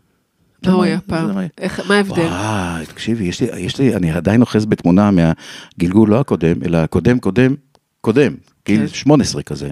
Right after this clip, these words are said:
Speaker 1: אוקיי.
Speaker 2: מה, תסתכלי על הכדורגלנים עכשיו במונדיאל, כולם חתיכים וזה, אז כזה חתיך, שיער בלונדיני, עיניים כחולות.
Speaker 1: וואו.
Speaker 2: האמת שלא הייתי מודע עד כמה, את יודעת כמה שנים אחרי זה, כל פעם צצה מישהי ואומרת שהייתה מאוהבת בי,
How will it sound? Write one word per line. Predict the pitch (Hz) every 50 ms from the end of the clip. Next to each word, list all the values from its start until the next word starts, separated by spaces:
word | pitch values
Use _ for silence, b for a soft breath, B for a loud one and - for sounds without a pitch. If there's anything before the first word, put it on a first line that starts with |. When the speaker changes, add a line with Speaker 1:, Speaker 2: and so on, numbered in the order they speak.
| - -
Speaker 1:
אוקיי. | 202 - - - 143 147 151 185 B B B B B B B B - - - - - _ _ -
Speaker 2:
מה, | 90 90 87 87 85 78 73 71 73 -
תסתכלי | - - - - 101 117 117
על | 104 98
הכדורגלנים | 92 - 85 87 80 85 82 82 82 85 90 85
עכשיו | 82 - - 85 76
במונדיאל, | 73 80 78 76 80 78 76 80 73 69 71
כולם | - - 85 85 85 -
חתיכים | - 78 - 80 - 73 69 69
וזה, | 76 69 80 78
אז | 76
כזה | - - 90 92 113
חתיך, | - - - - 95 -
שיער | - - 107 120 120
בלונדיני, | 104 104 98 87 80 87 80 82 87 95 - _ _ -
עיניים | 90 95 95 98 95
כחולות. | - - 87 82 76 73 78 - 135
Speaker 1:
וואו. | 131 135 151 175 185 185 180 175 160 156 151 151 B B B B
Speaker 2:
האמת | - - - - 151 -
שלא | - 135 131 143
הייתי | 143 - - 107
מודע | 95 92 87 123 120
עד | 110 90
כמה, | - - 113 113 127 160 175 185 185 - - _ _ _ _ _ _ _ _ -
את | -
יודעת | 113 160 190 -
כמה | 233 214 208
שנים | - - - 113 151 160 143
אחרי | - - - 107 120
זה, | 131 160 156
כל | - - - 127 127 -
פעם | 135 131
צצה | - - 117 110 - 131 110
מישהי | 107 113 - 120 101 -
ואומרת | 98 92 101 104 -
שהייתה | - 113 98 92 92 - 101 -
מאוהבת | 113 85 90 104 117 131 117
בי, | 117 147 147